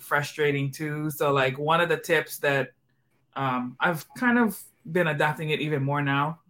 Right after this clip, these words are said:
for my own self-awareness is that as somebody's talking, if I have thoughts that I don't wanna forget, but I know I'm not gonna have a chance to jump in,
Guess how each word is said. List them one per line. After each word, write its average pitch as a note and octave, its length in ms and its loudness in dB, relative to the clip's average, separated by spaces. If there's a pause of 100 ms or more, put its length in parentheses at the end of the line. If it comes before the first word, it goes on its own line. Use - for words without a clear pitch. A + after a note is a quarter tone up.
for D3+ 120 -2
my C#3 200 0
own G#3 140 -2
self-awareness A3+ 720 2 (480)
is E3 420 6
that D#3 160 4
as E3+ 180 4
somebody's E3+ 460 2
talking, D3 400 2
if D3+ 140 -2
I D#3 60 4
have D#3+ 200 2
thoughts C#3+ 280 -2
that D3+ 120 -2
I C#3+ 80 2
don't D3 280 0
wanna D3 200 -2
forget, C#3 400 -2
but C#3 120 -2
I C3+ 120 0
know C#3+ 460 0 (260)
I'm C#3+ 160 -4
not C3+ 180 0
gonna D3 160 -2
have C3+ 140 0
a C3+ 80 0
chance C#3 320 -2
to C#3 80 -6
jump C3 320 -2
in, C3+ 380 -2